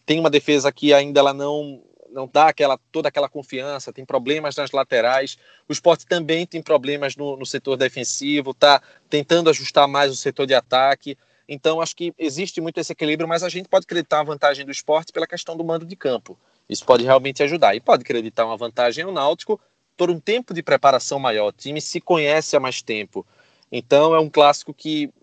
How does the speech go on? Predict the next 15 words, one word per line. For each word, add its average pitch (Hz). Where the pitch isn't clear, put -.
é, 117
a 104
gente, 185
é, 180
parece 220
muito 247
clichê 180
a 127
gente 135
falar 127
que 143
o 139
detalhe 135
vai 143
decidir. 131